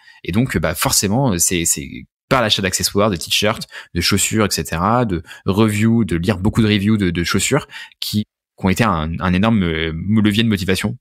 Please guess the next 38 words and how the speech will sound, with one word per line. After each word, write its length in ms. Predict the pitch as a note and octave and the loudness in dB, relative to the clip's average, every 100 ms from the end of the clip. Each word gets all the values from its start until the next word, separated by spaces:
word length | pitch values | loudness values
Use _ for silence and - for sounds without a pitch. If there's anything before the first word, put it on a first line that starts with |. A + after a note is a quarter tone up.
| _ | _
pour 160 | - G#2 | 0 2
moi. 220 | E2+ - _ _ - | -2 -6 _ _ -6
Les 100 | F2+ | -2
casques 360 | - G#2 - F2 | 0 0 0 0
aussi, 300 | E2+ F#2+ F2+ | 0 2 0
euh, 100 | E2 | 2
d'écoute 400 | E2+ - G#2 F#2 | -2 0 -2 0
à 80 | |
condition 320 | E2+ F2+ E2+ F#2 | -2 -4 -2 0
osseuse, 320 | G2 G2 F#2 | 0 0 0
bref, 280 | F2+ G2+ - | -2 -4 -4
plein 160 | F2+ | -4
de 40 | G2 | -2
choses. 300 | - G2+ A2 - - - _ _ _ | -2 -2 -4 -16 -20 -20 _ _ _
De 40 | |
tester 300 | E2+ G#2 - | -4 -2 2
les 100 | G2+ | 2
accessoires, 540 | F#2 E2+ E2+ F#2+ G#2 A2 | 0 -2 -4 0 0 -2
de 80 | E2 | -4
tester 380 | F2 - G2 | -4 -2 0
de, 180 | F#2+ D2+ | 0 -4
les 80 | D#2+ | -6
différents 300 | E2 F#2+ F#2+ | -6 -2 -2
paramètres 600 | G2 G#2+ G2+ G#2+ - - _ | -2 -2 0 -2 -4 -14 _
avant 220 | - G2 | -4 -2
le 80 | F2+ | 0
jour 140 | F#2 | -2
de 60 | E2+ | -4
course. 320 | - - - - _ _ | -6 -6 -6 -8 _ _
C'était 240 | - F2+ | -6 0
motivant 380 | A2 G2+ G2 G2+ | 0 0 0 0
pour 120 | F#2 | 0
moi, 200 | F2+ A2 | 0 0
ça 100 | B2+ | 0
me 80 | F2+ | -2
motivait 300 | F2+ - G2+ | -2 -2 -2
à 40 | |
sortir 480 | F#2+ F#2 - G#2+ A2+ | 0 -2 -2 -2 -4